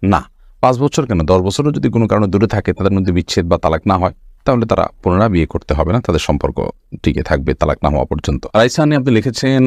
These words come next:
"আজানের সময় কিছু খেলে গুনাহ হবে কিনা?" আজানের সময় কোনো কিছু খেলে কোনো গুনাহ হবে না। আমরা অনেকে মনে করি আজানের সময় কিছু খাওয়া পান করা যাবে না, এটা করা যাবে না, ওটা করা যাবে না। আপনি যে কোনো কাজ করতে পারেন, টয়লেটে থাকলে আপনি টয়লেটে কাজও সারতে পারেন।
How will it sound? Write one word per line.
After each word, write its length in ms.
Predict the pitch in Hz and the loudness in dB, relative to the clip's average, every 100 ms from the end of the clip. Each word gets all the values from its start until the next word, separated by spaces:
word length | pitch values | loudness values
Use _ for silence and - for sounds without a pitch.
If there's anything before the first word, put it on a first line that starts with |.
| - | 2
"আজানের 360 | 92 104 120 | 2 4 2
সময় 340 | 123 - 110 107 | 0 0 0 2
কিছু 260 | 104 104 | 0 -2
খেলে 320 | 98 101 95 92 | -2 0 0 0
গুনাহ 440 | - 90 98 98 | -2 2 2 2
হবে 120 | 69 | -2
কিনা?" 240 | 65 - - _ _ - | -4 -10 -12 _ _ -2
আজানের 240 | 107 135 143 | 0 0 -2
সময় 200 | 135 117 | -2 0
কোনো 180 | 107 | 0
কিছু 200 | 101 - | -2 -4
খেলে 140 | 87 85 | -2 0
কোনো 180 | - 110 | 2 2
গুনাহ 220 | 104 98 | 2 2
হবে 120 | 95 | 2
না। 120 | 95 | 2
আমরা 160 | 90 80 | 2 2
অনেকে 220 | 82 - | 0 0
মনে 140 | 90 | 0
করি 120 | 87 82 | 2 2
আজানের 260 | 73 78 | 2 -2
সময় 240 | 78 80 76 | -4 -4 -6
কিছু 200 | - - | -6 -10
খাওয়া 340 | - 76 73 | -2 0 0
পান 200 | 71 76 | 0 0
করা 180 | 71 76 | 2 2
যাবে 220 | 78 76 | 0 -2
না, 180 | 73 73 | -2 -2
এটা 180 | 71 71 | -2 -2
করা 180 | 76 76 | 0 2
যাবে 160 | 76 | 2
না, 60 | - | 0
ওটা 120 | - | 0
করা 140 | 90 90 | -2 0
যাবে 160 | 92 | 0
না। 40 | 95 | -2
আপনি 160 | - | -2
যে 120 | 131 | -2
কোনো 140 | - - | -2 -2
কাজ 200 | - - | -4 -4
করতে 200 | 71 73 | -8 -6
পারেন, 220 | 67 - | -8 -6
টয়লেটে 220 | - 82 80 | 0 0 2
থাকলে 200 | 82 80 | 0 0
আপনি 180 | 85 | 0
টয়লেটে 220 | 76 82 85 | 2 0 2
কাজও 180 | 85 | 0
সারতে 240 | 92 110 110 | 0 0 2
পারেন। 180 | 117 | 2